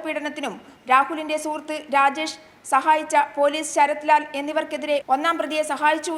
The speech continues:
എന്നുമുള്ളതുമാണ് കുറ്റപത്രത്തിൽ പറഞ്ഞിരിക്കുന്നത്. കോഴിക്കോട് ജുഡീഷ്യൽ ഫസ്റ്റ് ക്ലാസ് മജിസ്ട്രേറ്റ് കോടതി മൂന്നിലാണ് കുറ്റപത്രം സമർപ്പിച്ചത്. ഫറോക്ക് എ സി പി സാജു കെ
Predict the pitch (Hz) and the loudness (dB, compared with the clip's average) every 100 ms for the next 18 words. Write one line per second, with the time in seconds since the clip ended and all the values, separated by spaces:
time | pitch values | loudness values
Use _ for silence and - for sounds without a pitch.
0 | 302 285 302 302 302 302 294 180 - - | -4 -4 -2 0 0 2 0 -2 -12 -20
1 | - - 269 302 285 277 240 214 214 240 | -20 -8 -2 0 0 -4 -6 -4 2 2
2 | 254 254 254 262 262 320 - - _ - | 2 -4 -6 -4 -4 -6 -10 -20 _ -2
3 | 262 277 285 285 269 262 285 311 294 294 | 2 2 4 0 0 -4 -4 -4 -2 -2
4 | 269 277 277 269 269 311 294 294 277 262 | 2 2 2 2 -2 0 0 2 2 2
5 | 269 262 285 302 269 208 - - 262 285 | -2 0 0 2 2 0 -8 -10 -4 0
6 | 247 247 202 202 233 233 240 247 262 294 | 0 -2 -4 -2 -2 -2 -4 -4 -4 -6
7 | - - - - _ _ - 262 311 311 | -12 -20 -20 -20 _ _ 4 6 6 2
8 | 294 277 285 269 277 269 - 269 269 311 | 0 0 0 -8 -8 -8 0 4 4 0
9 | - | -4